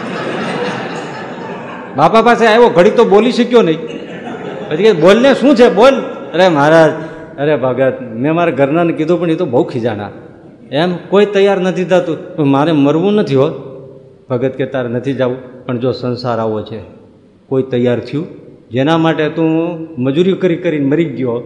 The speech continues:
એ કોઈ તારા માટે જવા તૈયાર છે, તોય તને આમાંથી હેત નથી ટળતું. હવે આ બધાને મૂકીને જાને મહારાજના ધામમાં." "ના, ના, ના, ના, મારે તો રહેવું છે." જો તોય આસક્તિ તૂટતી નથી.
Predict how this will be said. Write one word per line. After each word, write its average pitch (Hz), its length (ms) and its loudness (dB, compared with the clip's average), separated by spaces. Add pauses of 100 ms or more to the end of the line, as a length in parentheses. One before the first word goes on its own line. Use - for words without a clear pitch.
(280)
એ 143 80 -6
કોઈ 151 240 -2
તારા 135 280 -2
માટે 143 260 -2
જવા 135 260 -2
તૈયાર 127 340 -4
છે, 120 180 -6 (560)
તોય 147 160 0
તને 151 240 -4
આમાંથી 143 460 -2
હેત 151 160 -2
નથી 156 200 -4
ટળતું. 143 420 -4 (340)
હવે 131 140 -2
આ 135 120 2
બધાને 147 360 0
મૂકીને 143 440 0
જાને 120 320 -2
મહારાજના 151 400 0
ધામમાં." 135 460 -2 (360)
"ના, 123 200 -6
ના, 113 140 -4
ના, 107 140 -8
ના, 104 80 -8
મારે 117 300 -2
તો 120 120 -4
રહેવું 147 340 4
છે." - 320 -14
જો 139 180 0
તોય 202 300 2
આસક્તિ 214 440 0
તૂટતી 226 360 -6
નથી. 113 260 -10